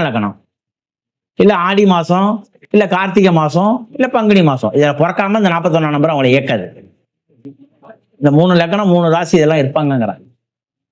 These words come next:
நாற்பத்தொன்னாம் நம்பர் வந்து அல்ல அல்ல குறையாத செல்வங்கிறாங்க. யாருடைய போன் நம்பர்ல தொண்ணூத்தி ஆறுன்னு இருக்கோ, நல்லா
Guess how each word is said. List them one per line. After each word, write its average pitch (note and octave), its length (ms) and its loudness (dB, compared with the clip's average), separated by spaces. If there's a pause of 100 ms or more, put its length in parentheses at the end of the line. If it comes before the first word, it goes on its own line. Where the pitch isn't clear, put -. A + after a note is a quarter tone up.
(2250)
நாற்பத்தொன்னாம் F3 520 -2
நம்பர் D#3+ 240 0
வந்து F3+ 160 2 (200)
அல்ல D#3+ 120 4 (100)
அல்ல F3+ 120 -2 (100)
குறையாத D3+ 420 0
செல்வங்கிறாங்க. B2+ 500 0 (4000)
யாருடைய G3+ 440 2 (1500)
போன் A#3 280 2
நம்பர்ல G3 300 2 (120)
தொண்ணூத்தி G#3 340 4 (140)
ஆறுன்னு F#3 320 0
இருக்கோ, C#3+ 240 0 (1400)
நல்லா F#3 180 2